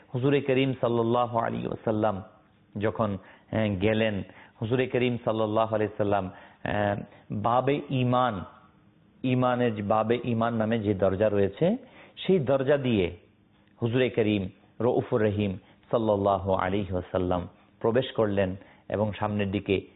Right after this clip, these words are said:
অগ্রসর হলেন। সুবহানাল্লাহ, সুবহানাল্লাহ। সেখানে, আহ, আদম আলা নবিয়িনা ওয়া আলাইহি সালাতু ওয়াসসালাম থেকে নিয়ে,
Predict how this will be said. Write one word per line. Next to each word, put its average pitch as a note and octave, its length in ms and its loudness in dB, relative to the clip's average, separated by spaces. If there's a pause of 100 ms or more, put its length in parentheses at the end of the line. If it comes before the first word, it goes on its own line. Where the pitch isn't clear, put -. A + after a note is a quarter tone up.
(240)
অগ্রসর G#2+ 520 0
হলেন। F#2 420 0 (400)
সুবহানাল্লাহ, F#2+ 560 -2 (120)
সুবহানাল্লাহ। F#2 560 -2 (460)
সেখানে, G2+ 460 -2 (360)
আহ, G#2 400 -2
আদম B2 300 0
আলা A#2 280 0
নবিয়িনা G#2+ 640 -2 (320)
ওয়া A#2 220 2
আলাইহি B2+ 340 0 (120)
সালাতু A2 380 0
ওয়াসসালাম A2 460 -2
থেকে G#2+ 240 -4
নিয়ে, G2 480 -4